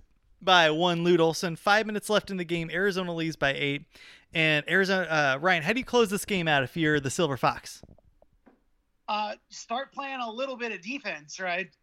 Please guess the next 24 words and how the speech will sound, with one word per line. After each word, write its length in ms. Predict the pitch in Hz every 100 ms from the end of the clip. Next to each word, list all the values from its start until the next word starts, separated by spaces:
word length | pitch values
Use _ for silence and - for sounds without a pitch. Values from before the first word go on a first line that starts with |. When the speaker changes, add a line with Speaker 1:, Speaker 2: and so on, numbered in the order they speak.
| _ _ _ _ -
Speaker 2:
Uh, 280 | 160 156 151 _
even 260 | 233 247 254
a 100 | 220
little 280 | 196 269 302
bit 220 | 190 165
goes 240 | 190 196 190
a 40 |
long 280 | 190 196 185
way. 320 | 214 214 156 _ _ _ _ _ _ _ _ _ _ _ _ - -
But 120 | 202
then, 320 | 214 208 190 _ _ _ -
other 180 | 226 254
than 120 | 226
that, 220 | 277 294 - _ _ _
keep 240 | - 240 285
attacking 480 | 311 233 247 226 269
the 80 | 233
basket. 480 | 180 233 - 139 - - - _ _ _ - _ _ _ _ _ _ _ _ _ _ _ _ -
Speaker 1:
I 40 |
mean, 140 | 160 156
we 120 | 160
have 180 | 170 175
the 80 |
guards. 480 | 135 131 127 - -